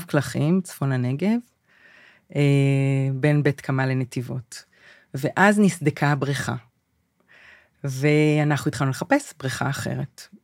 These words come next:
ומצאנו את הקאנטרי קלאב ברהט, שלקחנו את ה-,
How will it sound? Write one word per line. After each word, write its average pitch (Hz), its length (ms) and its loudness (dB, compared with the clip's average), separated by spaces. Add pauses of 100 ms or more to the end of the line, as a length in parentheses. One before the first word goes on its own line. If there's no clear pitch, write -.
ומצאנו 214 580 2
את 202 120 0
הקאנטרי 202 440 2
קלאב 214 240 0
ברהט, 135 560 -4 (880)
שלקחנו 143 1600 2
את 175 140 -2
ה-, 143 60 0